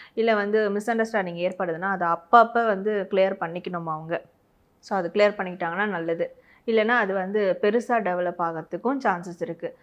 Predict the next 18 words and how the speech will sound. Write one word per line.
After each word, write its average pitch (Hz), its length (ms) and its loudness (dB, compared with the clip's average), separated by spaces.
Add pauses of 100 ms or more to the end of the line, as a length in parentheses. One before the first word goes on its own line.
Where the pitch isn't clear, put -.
(200)
So, 208 180 -2
இதை 185 120 2
பெருசா 208 300 0
டெவலப் 233 440 4
ஆகாம 208 300 2
அவாய்ட் 190 400 0
பண்ணோம்னா, 165 520 -2
அப்பப்ப 196 300 -2
ஏற்க-, 190 580 0
ஏற்படக்கூடிய 170 840 -4
மிஸ் 175 200 -6
அண்டர்ஸ்டாண்டிங்கா 180 580 -4
இருக்கட்டும், 170 460 -4
இல்ல 180 240 -2
வந்து 180 320 -4
ஒரு 180 220 -4
சந்தேகமா 202 460 0
இருக்கட்டும், 180 440 -2